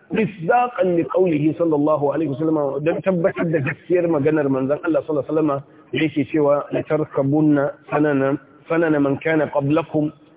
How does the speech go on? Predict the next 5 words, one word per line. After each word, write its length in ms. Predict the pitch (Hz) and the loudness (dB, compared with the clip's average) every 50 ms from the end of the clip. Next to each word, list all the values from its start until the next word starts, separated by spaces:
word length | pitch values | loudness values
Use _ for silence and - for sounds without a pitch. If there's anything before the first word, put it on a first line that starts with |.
| _ _ - - | _ _ -16 -8
hadwa 440 | - 196 202 175 170 180 170 160 151 | -4 -2 0 2 4 4 4 4 4
al-qubbati 840 | 139 - - - - 190 165 143 127 123 123 139 180 185 - 170 | 2 0 -4 -4 -2 0 0 0 0 -2 0 0 0 0 2 0
bil-qubbati, 920 | 147 151 151 139 - - 170 175 151 135 127 123 127 156 143 - 156 151 156 _ - - _ _ - _ - | 2 2 2 2 0 0 -2 0 0 0 -2 -2 -2 -2 0 0 0 0 -2 _ -12 -20 _ _ -20 _ -8
hatta 440 | - - 147 - - - 156 151 147 | -4 -4 -4 -2 -2 0 2 2 4
law 380 | 143 156 165 170 160 156 156 | 4 4 4 4 2 2 0